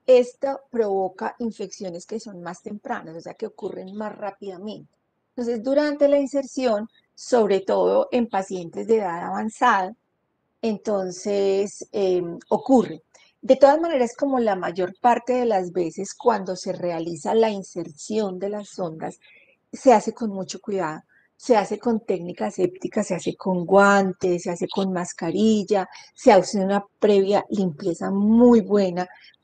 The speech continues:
para que no va-, haya migración entonces con el catéter de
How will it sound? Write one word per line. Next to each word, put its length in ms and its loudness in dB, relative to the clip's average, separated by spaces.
para 280 8
que 160 -2
no 340 0
va-, 240 4
haya 260 8
migración 640 0
entonces 580 -2
con 180 2
el 140 -2
catéter 600 -4
de 220 6